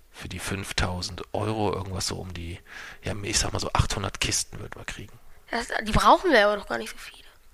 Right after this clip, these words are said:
Speaker 1: Ja, doch, also Malzbier ist ja lecker.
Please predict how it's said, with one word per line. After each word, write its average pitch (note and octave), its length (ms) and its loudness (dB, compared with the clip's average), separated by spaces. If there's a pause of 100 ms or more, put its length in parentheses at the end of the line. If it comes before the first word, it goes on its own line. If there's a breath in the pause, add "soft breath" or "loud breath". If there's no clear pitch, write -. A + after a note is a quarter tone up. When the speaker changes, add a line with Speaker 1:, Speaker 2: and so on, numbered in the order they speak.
(440)
Speaker 1:
Ja, A2 180 -6
doch, C3 420 0
also - 360 -6
Malzbier - 300 -6
ist - 100 -2
ja A2+ 80 4
lecker. A#2+ 340 0